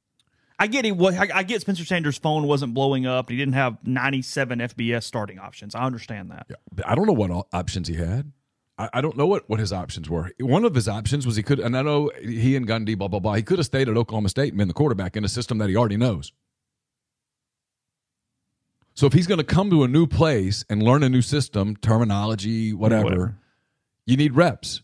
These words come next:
Speaker 2: It makes no sense for him to go, "Yeah, I'm gonna go compete, man."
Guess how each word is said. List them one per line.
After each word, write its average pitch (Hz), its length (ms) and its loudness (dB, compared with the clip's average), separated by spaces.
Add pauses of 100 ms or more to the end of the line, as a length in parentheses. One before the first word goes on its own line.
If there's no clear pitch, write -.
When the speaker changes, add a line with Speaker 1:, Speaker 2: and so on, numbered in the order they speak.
(3000)
Speaker 2:
It 156 100 -4
makes 175 240 -4
no 175 120 0
sense - 420 -4
for 131 100 0
him 135 80 2
to 123 60 -4
go, 120 100 -2
"Yeah, 156 160 -2
I'm 120 60 -2
gonna 143 100 -4
go 113 120 -4
compete, 110 440 -4
man." 92 240 -10